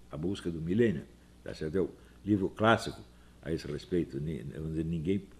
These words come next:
não acredito que alguém possa discutir seriamente esse assunto sem ter estudado pelo menos este livro, não é isso? É,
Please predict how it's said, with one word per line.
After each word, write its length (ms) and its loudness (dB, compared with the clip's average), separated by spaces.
não 120 0
acredito 400 2
que 40 -2
alguém 220 2
possa 340 0
discutir 440 -2
seriamente 580 4
esse 160 0
assunto 380 -4
sem 120 2
ter 140 0
estudado 380 -2
pelo 180 -2
menos 260 -2
este 260 6
livro, 360 6
não 100 -6
é 60 0
isso? 260 -8
É, 380 4